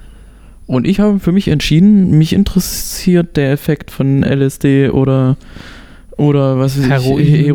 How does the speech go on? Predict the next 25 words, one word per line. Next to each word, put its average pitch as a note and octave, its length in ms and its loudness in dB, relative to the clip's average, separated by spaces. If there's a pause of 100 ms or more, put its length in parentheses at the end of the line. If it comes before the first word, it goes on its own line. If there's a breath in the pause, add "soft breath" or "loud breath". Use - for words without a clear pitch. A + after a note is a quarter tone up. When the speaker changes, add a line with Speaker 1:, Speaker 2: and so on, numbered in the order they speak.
Speaker 2:
oder C#3 180 0
Speaker 1:
Heroin, D3 300 0
Speaker 2:
so. C#3 120 -2
Speaker 1:
Koks, C#3 540 0
Gras, C3+ 400 -2
alles. B2 320 -2
Das E3 160 0
interessiert D3 400 2
Speaker 2:
Nee. D3 80 -6
Speaker 1:
mich A#2 80 -6
alles A#2 220 -2
nicht. A2+ 180 -4 (540 soft breath)
Speaker 2:
Irgendwie D3+ 440 2
wirkt C#3+ 220 0
das C#3+ 200 -4
auch C#3 180 0
sehr C3+ 180 -2
abschreckend, - 540 -2
wenn B2+ 100 2
man B2+ 120 0
sich B2+ 120 0
teilweise B2+ 480 0
vor C3+ 160 -2
Augen B2+ 240 0
führt, - 500 -2